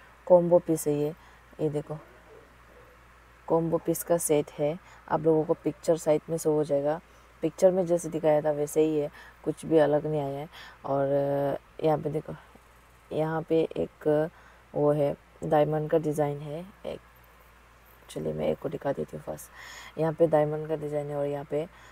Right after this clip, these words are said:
star लगा हुआ है, ये है एक। और दूसरा वाला थोड़ा सा अलग है शायद design। हाँ, यहाँ पे कोई star नहीं है, पूरा diamond का है। ये देखो, बहुत ही simple ऐसा ना, थोड़ा बहुत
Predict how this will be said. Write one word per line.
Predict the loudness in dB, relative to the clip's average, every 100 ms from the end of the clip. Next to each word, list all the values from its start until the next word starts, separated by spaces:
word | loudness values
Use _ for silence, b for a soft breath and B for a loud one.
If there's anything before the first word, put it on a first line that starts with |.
| B
star | -12 2 4 4
लगा | 2 0 0
हुआ | -2 -6
है, | -10 -12 -12
ये | -4 -2
है | -2 -4
एक। | -4 -6 -18 B B B B -4
और | -2 0 -2
दूसरा | -4 -6 -2 0 2
वाला | 0 0
थोड़ा | -2 -2 -2
सा | -4 -6
अलग | -4
है | -6
शायद | -8 -10
design। | -10 -12 -14 -18 B B B -10
हाँ, | -4 0
यहाँ | 0 0
पे | 0
कोई | 2 2 0
star | 4 4
नहीं | 4 -2
है, | -4
पूरा | -2 -2
diamond | 0 -2 -4 -10
का | -12
है। | -14 -18 B B B -8
ये | -4
देखो, | -2 0
बहुत | 0 2 0
ही | -4
simple | -6 -4 -4 2 4 6 4 4
ऐसा | 2 0 -4
ना, | -6 -10 B B B B B -12
थोड़ा | -6 -2
बहुत | 2 2